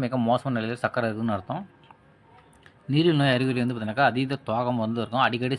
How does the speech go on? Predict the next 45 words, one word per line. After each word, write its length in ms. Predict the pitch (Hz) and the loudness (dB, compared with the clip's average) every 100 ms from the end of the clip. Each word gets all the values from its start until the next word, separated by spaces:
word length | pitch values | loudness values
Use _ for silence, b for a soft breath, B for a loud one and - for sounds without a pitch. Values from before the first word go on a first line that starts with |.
| - | -2
சிறுநீர் 340 | 127 139 135 | -2 -2 -2
கழிச்சிட்டு 320 | 110 110 113 | -4 -4 -2
அடிக்கடி 320 | 107 120 123 113 | -2 -2 -2 -2
யூரின் 240 | 123 123 117 | -2 -2 -4
போயிட்டே 220 | 110 107 | -2 -2
இருப்பாங்க. 260 | 98 107 151 - | -4 -6 -6 -2
தோல் 240 | 127 139 123 | 0 0 0
நோய், 120 | 110 - | -4 -6
தொற்று 240 | 110 120 | -6 -2
நோய் 160 | 107 104 | -2 -2
வரும். 220 | 101 185 - B B B - | -2 -4 -10 B B B 2
காயம் 320 | 123 143 135 | 4 4 2
ஆறுறது 200 | 117 110 | 2 2
வந்து 160 | 113 110 | -2 -4
சிரமமா 340 | 113 117 120 104 | -4 -2 0 0
இருக்கும். 220 | 107 147 104 | -2 -4 0
கை 100 | 123 135 | 0 0
கால் 180 | 127 110 | 0 0
மரத்து 220 | 107 - 120 | -2 -4 -4
போய் 120 | 110 | -2
உணர்வு 220 | 101 101 101 | -2 -2 -6
இருக்கும். 220 | - 123 | -4 -4
எந்த 100 | 107 120 | 0 0
ஒரு 60 | 104 | 0
உணர்வும் 220 | 107 117 104 | -2 -2 0
இல்லாம 200 | 107 101 | 0 -2
இருக்கும். 240 | 98 135 208 B B B B B _ | -4 -6 -8 B B B B B _
So, 60 | 143 135 | -2 -2
வந்து 140 | 135 | -2
பார்த்தீங்கன்னாக்கா 340 | 143 123 120 139 | -2 0 2 2
சாப்பிட்றது 360 | 123 139 151 135 | 4 2 2 -2
வந்து 120 | 131 | -2
பார்த்தீங்கன்னாக்கா 360 | 131 120 113 139 | -2 -2 -2 -2
ருசிக்காக 460 | 113 - 139 135 127 120 | -6 -4 0 2 2 2
சாப்பிடாம 400 | 110 110 107 113 143 | 0 2 0 2 0
பார்த்தீங்கன்னா 400 | 123 110 110 117 | 2 2 0 0
பசிக்காக 460 | 107 - 131 131 131 | -2 -2 -2 0 2
தான் 100 | 123 120 | 0 -2
சாப்பிடணும். 300 | 107 107 104 | -4 -4 -6
ருசிக்காக 320 | 101 127 123 123 | -4 -2 0 0
சாப்பிட 200 | 107 117 104 | 0 2 2
அளவுக்கு 260 | 110 120 | 2 -2
அதிகமா 200 | 113 117 110 | -2 -2 -2
சாப்பிட்றது, 460 | 101 98 98 92 127 - B B - | -4 -6 -8 -8 -8 -10 B B -4
அடிக்கடி 320 | 107 120 127 | -2 -2 2